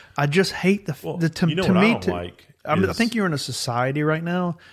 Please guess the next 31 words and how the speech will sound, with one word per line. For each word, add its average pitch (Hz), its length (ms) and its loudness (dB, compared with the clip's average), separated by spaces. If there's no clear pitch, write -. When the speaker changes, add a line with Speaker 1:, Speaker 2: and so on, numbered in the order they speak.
Speaker 1:
to - 120 -6
where 127 120 0
people 156 340 -2
want 131 160 -4
shit - 220 -6
right 123 220 -4
now 131 280 -2
and 127 80 -4
they 120 100 -2
think 135 220 -4
it's 120 140 -8
not 117 180 -8
fair 127 380 -2
if 110 60 -8
they 127 140 -2
don't 120 180 -4
get - 140 -10
to 104 60 -12
play. 120 380 -6
Speaker 2:
Oh, - 40 -8
sure. 104 340 -12
Fuck 135 140 -16
the 165 80 2
Speaker 1:
Even 170 180 6
if 151 120 4
Speaker 2:
fair 156 80 2
Speaker 1:
you're 151 80 4
not 143 200 2
good 147 180 4
Speaker 2:
culture. 127 80 4
Speaker 1:
enough. 101 360 -6